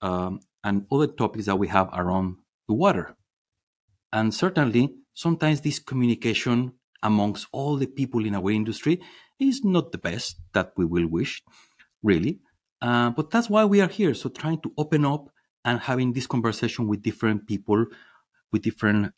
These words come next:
um, sectors, actors within our industry, and communicating about the challenges, particularly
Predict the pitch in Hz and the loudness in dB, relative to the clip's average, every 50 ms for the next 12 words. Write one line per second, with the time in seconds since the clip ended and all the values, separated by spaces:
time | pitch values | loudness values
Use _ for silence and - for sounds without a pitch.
0 | - 104 98 95 95 95 95 95 92 90 92 101 - - - - - 95 - - | -6 -4 -2 -2 -2 -2 -2 -2 -2 -2 -2 -4 -6 -6 -4 -2 -2 -2 -2 -2
1 | - 107 101 - - - 98 - - - 107 107 - - - - - 101 87 98 | -4 -4 -4 -2 -2 -2 -2 0 -2 -2 -2 -2 -4 -6 -10 -6 -4 -2 0 0
2 | 90 87 85 82 87 78 - 104 92 87 87 - - - - 151 175 - _ _ | 2 0 0 0 -2 -2 -2 -2 -2 -2 -4 -6 -6 -2 -2 -2 -2 -2 _ _
3 | _ _ _ _ _ _ _ - 123 123 123 123 123 127 123 - - _ _ _ | _ _ _ _ _ _ _ 2 2 4 4 4 2 0 0 -4 -10 _ _ _
4 | _ _ _ _ - - 131 135 147 196 269 277 277 254 277 135 107 87 - - | _ _ _ _ 0 2 2 4 8 8 10 10 10 8 6 4 0 0 -2 -4
5 | 85 78 - - _ _ _ _ _ _ - 101 98 101 101 101 98 - - 104 | -8 -8 -8 -10 _ _ _ _ _ _ -8 -4 -2 -2 -2 -2 -4 -8 -12 -12
6 | - - _ _ - - - - 139 156 190 196 160 123 92 92 92 - - - | -12 -12 _ _ -6 -4 -2 0 2 4 4 4 2 2 0 0 -2 -2 -4 -10
7 | - - - _ _ _ _ _ - 107 98 92 - - - 196 - 170 131 104 | -14 -16 -20 _ _ _ _ _ -4 -2 -2 -2 -4 -6 -8 -4 0 0 2 2
8 | 95 85 82 80 | 2 0 -2 -6